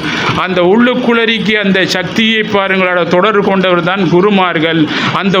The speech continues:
உள்ளுக்குளறிக்கான அந்த ஆன்ம சக்தியை, அந்த உள்ளுணர்வான அந்த சக்தியை பாருங்க அவர்கள் தியானத்தின் மூலம் பாருங்க எண்ணங்களை கடக்க வச்சு அவர்களுடைய பாருங்க அவர்களுக்கு ஏற்ற மாதிரி அந்த ஆன்ம சக்தியை அவருக்கு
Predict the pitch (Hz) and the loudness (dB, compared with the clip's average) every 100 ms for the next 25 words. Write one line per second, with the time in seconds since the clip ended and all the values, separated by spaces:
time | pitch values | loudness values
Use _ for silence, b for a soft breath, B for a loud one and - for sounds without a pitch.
0 | 180 226 247 240 233 226 226 175 220 214 | 2 2 0 0 0 0 -2 -2 -2 -2
1 | 214 196 190 175 165 214 226 220 185 190 | -2 -2 0 0 0 2 2 2 0 -4
2 | 180 208 196 185 170 175 208 214 202 202 | -2 -2 0 0 2 2 2 2 2 2
3 | 196 196 185 180 160 175 165 185 196 196 | 2 0 0 0 0 -2 -4 -2 0 2
4 | 214 262 254 190 190 175 170 180 170 175 | 2 0 0 -2 0 -2 0 -2 0 0
5 | 175 175 B 151 190 208 214 214 202 202 | -2 -4 B -2 0 0 -2 -4 -2 -2
6 | 190 175 175 175 170 175 170 165 156 180 | 2 2 2 0 0 0 0 0 0 0
7 | 214 214 208 196 196 185 180 190 190 202 | 2 0 0 0 0 -2 -2 -4 -4 -2
8 | 185 180 165 165 165 160 156 160 180 214 | -2 0 0 0 -2 -4 -4 -4 -2 0
9 | 202 190 190 185 180 175 175 185 180 175 | 2 2 0 0 0 -2 -2 -2 0 0
10 | 165 156 B B 165 202 196 170 180 185 | -2 -4 B B -2 0 -2 -2 -2 -2
11 | 185 180 170 170 165 165 165 156 156 B | -2 0 0 0 0 0 0 -2 -4 B
12 | 139 170 165 160 143 - 156 170 214 208 | -4 -2 -2 -2 -6 -6 -4 -2 0 0
13 | 196 185 151 131 156 160 202 180 175 | 0 -4 -6 -2 0 0 0 -2 -2